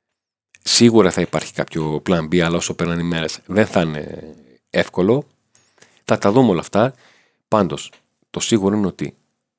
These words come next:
ο Γιόνι Ότο είναι ο νούμερο ένα στόχος για το παοκ, για το δεξί άκρο της άμυνας. Το παοκ Today με ένα παοκ Today Special Edition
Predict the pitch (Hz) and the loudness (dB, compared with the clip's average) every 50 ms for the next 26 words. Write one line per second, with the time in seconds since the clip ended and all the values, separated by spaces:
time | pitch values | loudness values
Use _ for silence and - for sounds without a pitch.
0 | _ _ _ _ - 95 82 82 101 101 95 92 92 92 - - 73 - _ _ | _ _ _ _ -8 -6 -2 0 0 0 0 0 0 -2 -2 -6 -10 -12 _ _
1 | _ _ _ - 110 117 117 107 98 98 92 87 85 85 82 78 - - 87 78 | _ _ _ -2 2 4 4 4 4 2 2 0 -2 -2 -4 -4 -6 -6 -6 -6
2 | 78 76 73 78 76 - 80 76 73 - - _ _ _ - 92 85 - 85 78 | -6 -8 -8 -8 -8 -6 -6 -6 -8 -10 -16 _ _ _ -8 -6 -4 -2 -2 -4
3 | - - - 73 - 71 - - - 82 78 82 85 101 127 135 - - _ _ | -4 -6 -8 -8 -8 -10 -10 -8 -6 -6 -6 -6 -4 -4 -4 -6 -6 -10 _ _
4 | _ _ _ _ _ _ _ _ _ _ _ _ _ _ _ _ _ _ _ _ | _ _ _ _ _ _ _ _ _ _ _ _ _ _ _ _ _ _ _ _
5 | _ _ _ _ _ - 87 - - 104 - - 87 80 101 101 92 82 73 - | _ _ _ _ _ -6 -4 0 0 0 0 0 -4 0 2 4 4 4 2 -2
6 | _ _ _ _ _ _ _ - 92 90 90 90 - 98 87 82 85 98 92 - | _ _ _ _ _ _ _ -4 -2 0 0 2 2 0 0 0 2 0 0 2
7 | - 95 87 - 87 80 78 76 87 85 - 82 73 | 0 -4 -2 -2 -2 -4 -4 -4 -4 -4 -4 -6 -10